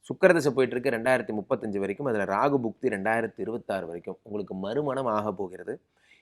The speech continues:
இந்த பிரச்சனை சரியாகணும்னா, இது பாருங்க, நல்லா டெய்லியும் சொல்லுவேன் நான். எப்பயுமே வந்து இந்த ஐந்தாம் இடம் பாதிக்கப்படக்கூடாது. அதான் வந்து இறை அருள். அதுல வந்து செவ்வாய், சனி இருக்கிறதுனால தான் தற்கொலை பண்ணிக்கிட்டாங்க. அவங்க தான் நடமாடுறாங்க, வேற யாரும் கிடையாது.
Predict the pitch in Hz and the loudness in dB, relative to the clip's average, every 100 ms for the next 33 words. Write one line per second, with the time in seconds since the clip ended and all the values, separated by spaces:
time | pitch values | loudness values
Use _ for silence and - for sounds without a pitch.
0 | - 143 139 143 143 202 - 139 165 175 | -2 4 4 4 4 4 6 6 8 6
1 | 127 120 117 127 110 110 104 123 127 98 | 6 0 -2 2 4 2 4 4 6 2
2 | 92 113 107 - 104 110 127 147 143 113 | 2 2 0 -2 2 6 6 6 4 4
3 | 104 92 87 117 _ _ _ _ _ 113 | 4 2 -2 -8 _ _ _ _ _ -2
4 | 147 143 160 139 135 131 143 - _ _ | 4 8 8 8 8 6 4 -4 _ _
5 | _ 110 101 113 160 180 175 143 120 127 | _ 0 2 2 2 8 8 8 0 2
6 | 104 107 98 87 80 73 - _ 101 110 | 0 0 -2 -4 -8 -12 -14 _ -4 0
7 | 127 110 113 98 135 127 101 107 71 - | 0 0 -2 0 2 2 2 -2 -4 -10
8 | _ - 107 113 135 139 107 107 131 - | _ -6 -2 0 0 0 2 6 6 6
9 | 107 110 92 95 87 90 113 110 - _ | -2 -2 -2 -4 -4 -4 -4 -4 -8 _
10 | - _ _ 104 98 131 110 92 - _ | -20 _ _ -6 2 4 4 2 -6 _
11 | 104 104 92 92 120 185 147 113 123 139 | -6 -4 -2 -2 2 2 4 2 4 6
12 | 151 123 127 120 104 95 113 101 90 98 | 6 4 0 0 -2 -2 -2 0 -2 -4
13 | 90 85 85 | -8 -14 -16